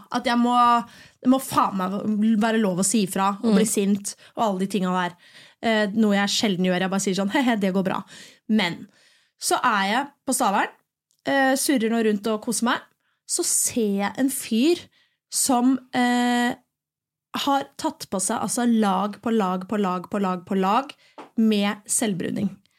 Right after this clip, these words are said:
Speaker 1: Så han er helt mørkebrun i trynet, og går rundt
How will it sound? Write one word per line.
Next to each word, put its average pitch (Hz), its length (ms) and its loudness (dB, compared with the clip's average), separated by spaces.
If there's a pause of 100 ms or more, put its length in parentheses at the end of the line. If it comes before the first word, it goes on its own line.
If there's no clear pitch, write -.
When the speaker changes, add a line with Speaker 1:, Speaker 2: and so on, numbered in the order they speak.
(240)
Speaker 1:
Så 240 140 -2
han 247 60 2
er - 160 -4 (360)
helt 302 520 0 (120)
mørkebrun 240 1300 2
i 220 80 0
trynet, 208 420 -2 (760)
og 247 160 -2
går 240 300 0
rundt 277 300 0